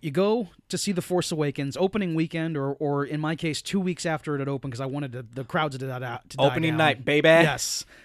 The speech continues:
Speaker 1: Now, the crowds didn't die down, uh,
Speaker 2: Mm-hmm.
Speaker 1: after two weeks. I was still standing in line,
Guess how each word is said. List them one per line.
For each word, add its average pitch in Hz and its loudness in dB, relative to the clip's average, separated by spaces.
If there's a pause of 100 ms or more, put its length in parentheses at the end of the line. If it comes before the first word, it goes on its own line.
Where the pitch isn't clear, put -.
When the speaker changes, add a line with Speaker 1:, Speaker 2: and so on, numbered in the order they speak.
Speaker 1:
Now, 185 4
the 180 0
crowds 226 2
didn't 240 2
die 135 -2
down, 117 -8
uh, 143 -6
Speaker 2:
Mm-hmm. 143 0
Speaker 1:
after 135 -6
two 139 -4
weeks. 120 -6
I 139 -2
was 147 -4
still 185 -2
standing 175 0
in 151 -2
line, 151 -4